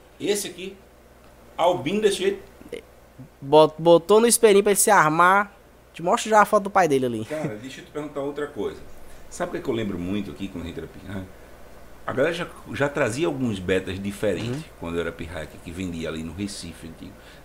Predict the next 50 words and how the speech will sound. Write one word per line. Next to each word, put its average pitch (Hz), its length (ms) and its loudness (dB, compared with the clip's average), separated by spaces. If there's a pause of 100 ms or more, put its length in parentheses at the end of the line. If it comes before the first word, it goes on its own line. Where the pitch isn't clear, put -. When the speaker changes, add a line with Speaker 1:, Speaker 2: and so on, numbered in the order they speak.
Speaker 1:
Tinha 110 120 -4
o 104 40 -4
chamado 98 300 -2
beta 139 480 2
leite. 101 680 0 (680)
Speaker 2:
<laughs> - 720 -2
Speaker 1:
Era 139 160 0
todo 175 400 -2
leitoso, 165 520 2
assim, 131 120 -2
com 135 160 0
a 127 40 0
cauda 135 460 2
azulada, 113 760 0
roxa. 113 840 0 (1300)
Até 135 200 2 (160)
essa 117 240 0
espécie, 113 440 0
é 117 40 -2
uma 120 140 0
espécie 110 400 -2
mesmo 101 200 -4
chamada 101 180 -2
beta 101 260 -2
leite, 156 340 0
ou 147 120 0
isso 131 140 -2
aí 123 80 0
é 117 40 -2
um 117 60 -4
nome 117 180 -4
popular? 90 400 -8 (120)
Speaker 2:
É 254 120 -4
o 240 140 6
nome 240 240 2
Speaker 1:
É, 214 100 8
Speaker 2:
popular, 170 280 8
Speaker 1:
nome - 80 10
popular, 143 240 6
Speaker 2:
né? 180 40 4
Speaker 1:
tudo 185 160 -2
bem, 139 140 4
mas 135 260 2
existe 151 280 -4
esse 139 120 -6
mesmo, 135 200 2
essa 127 120 -4
Speaker 2:
É 110 40 0
o 185 260 6
Speaker 1:
espécie? - 20 4